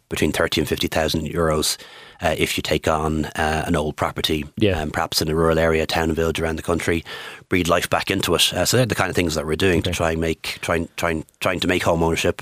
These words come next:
Speaker 1: a reality for more
Speaker 2: Mm.
Speaker 1: people. And,
Speaker 2: Uh,
Speaker 1: you know, I'm somebody who believes in ho-, home ownership. I don't think it's a preoccupation.
Speaker 2: Yeah.
Speaker 1: I think it's a social good. It's not just about having a, um, a home that you own.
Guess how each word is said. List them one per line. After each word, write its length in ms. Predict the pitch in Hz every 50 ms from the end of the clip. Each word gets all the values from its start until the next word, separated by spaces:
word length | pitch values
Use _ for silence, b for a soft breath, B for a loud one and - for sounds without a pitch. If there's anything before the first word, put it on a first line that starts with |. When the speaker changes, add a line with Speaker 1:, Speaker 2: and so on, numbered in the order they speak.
| - B B B B B B B B
Speaker 1:
a 60 | 95
reality 360 | 92 87 90 92 90 - 101
for 100 | 87 90
more 120 | 95 104 101
Speaker 2:
Mm. 60 | -
Speaker 1:
people. 240 | 120 113 - 92 90
And, 80 | 87 87
Speaker 2:
Uh, 60 | - -
Speaker 1:
you 80 | 113
know, 100 | 104 95
I'm 80 | 101 95
somebody 260 | - 110 98 82 90
who 100 | 87 76 - -
believes 260 | - 92 110 123 -
in 60 | 101
ho-, 140 | 90 90 82
home 180 | 73 92 90 87
ownership. 340 | 85 82 80 - 80 - -
I 60 | 82
don't 220 | - - 101 87
think 160 | - 98 80
it's 280 | - - - - - - - -
a 60 | - 85
preoccupation. 600 | - 92 85 - - 113 92 87 85 - - 92
Speaker 2:
Yeah. 60 | 87
Speaker 1:
I 20 |
think 160 | - 90 82 87
it's 100 | 82 -
a 40 | -
social 300 | - 85 85 - 87 78
good. 260 | 85 90 110 117 - B B B B B B B B
It's 140 | - - -
not 160 | 87 85 -
just 240 | - 87 80 - -
about 260 | 76 80 80 82 80 - - -
having 420 | - 82 82 80 85 85 85 82 80
a, 500 | 78 - 87 80 80 80 80 80 82 - B B B B B B B B
um, 480 | 90 80 78 78 78 78 78 78 76 - _ - _ _ - -
a 200 | - - - 85
home 240 | 87 92 85 82 78
that 80 | 76 71
you 140 | 76 76
own. 240 | 76 87 113 147 151